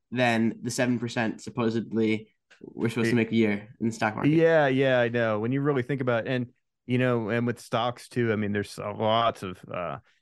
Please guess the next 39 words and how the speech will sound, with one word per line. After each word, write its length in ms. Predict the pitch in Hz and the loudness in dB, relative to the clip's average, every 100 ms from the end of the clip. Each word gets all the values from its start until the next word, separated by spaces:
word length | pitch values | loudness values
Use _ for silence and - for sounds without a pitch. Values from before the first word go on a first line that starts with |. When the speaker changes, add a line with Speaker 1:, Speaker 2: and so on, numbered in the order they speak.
| _ _ _ | _ _ _
Speaker 2:
even 240 | 160 202 | -2 2
if 140 | 143 110 | 2 2
you're 80 | |
buying 300 | 98 95 95 | 0 -2 -2
index 300 | 92 117 101 | -2 -2 -4
funds, 180 | - 92 | -10 -10
there's 180 | 98 95 | -10 -4
lots 260 | 123 123 - | -2 -2 -6
of 60 | |
short-term 460 | 92 - - 117 98 | -12 -12 -8 -6 -6
fluctuations. 720 | - 107 - 107 101 - 110 | -8 -10 -8 -6 -6 -8 -8
I 60 | 117 | -2
mean, 140 | 131 | 2
I, 160 | 143 156 | 0 -2
I 120 | 123 143 | -4 -4
actually 300 | 131 - 107 | -4 -6 -4
used 260 | 110 110 | -4 -4
to 80 | 107 | -6
be 380 | 98 107 113 117 | -4 -2 0 0
a 160 | 98 | -2
stockbroker. 600 | 98 - 95 - 95 98 | -6 -4 -4 -4 -8 -6
That 100 | 98 | -2
was 120 | 110 101 | -2 -2
my 100 | 92 | -4
first 320 | - 104 - | -2 -4 -2
job 280 | 95 95 - | -4 -2 -6
out 160 | - | -10
of 80 | 98 | -10
college. 540 | - 104 104 90 104 _ _ _ _ _ _ _ _ | -4 -2 -2 -4 -10 _ _ _ _ _ _ _ _
And, 460 | 113 107 110 107 104 | -4 0 0 0 0
uh, 160 | 101 | 0
so 180 | 101 120 | 0 0
I 80 | 127 | 2
know 160 | 165 170 | 2 2
all 180 | 156 | 2
about 360 | 135 117 117 - - | 2 0 -2 -4 -4
that 240 | 107 - | -4 -4
world, 440 | 98 104 107 131 127 _ _ _ _ _ - | -6 0 0 0 -4 _ _ _ _ _ -8
and 440 | 104 101 98 95 | -6 -4 -4 -6